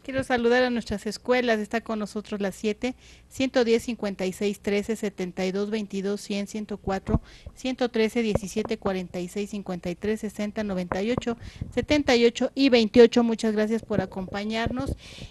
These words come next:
Y bueno, obviamente esto se puede complicar, si hay un incendio,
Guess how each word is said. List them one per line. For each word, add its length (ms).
Y 240
bueno, 460
obviamente 460
esto 160
se 140
puede 200
complicar, 560
si 260
hay 160
un 160
incendio, 640